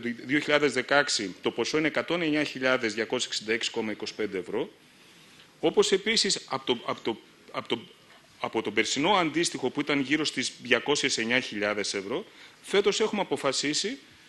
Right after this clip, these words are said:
την, α, α, την, α, αξιοποίηση ενός ποσού δεκαεπτά χιλιάδων ευρώ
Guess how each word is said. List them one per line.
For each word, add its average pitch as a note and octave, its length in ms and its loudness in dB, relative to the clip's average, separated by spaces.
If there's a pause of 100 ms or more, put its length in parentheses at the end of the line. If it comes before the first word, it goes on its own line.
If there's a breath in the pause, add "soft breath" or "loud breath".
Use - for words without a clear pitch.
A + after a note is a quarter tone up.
(600 loud breath)
την, C3+ 280 4
α, A#2 240 4
α, G2 920 -4
την, G#2+ 300 -4
α, G2+ 240 -4 (460)
αξιοποίηση B2 520 0
ενός F3+ 320 -2
ποσού C#3+ 320 0
δεκαεπτά C#3 480 2
χιλιάδων D3+ 480 0
ευρώ A2+ 360 0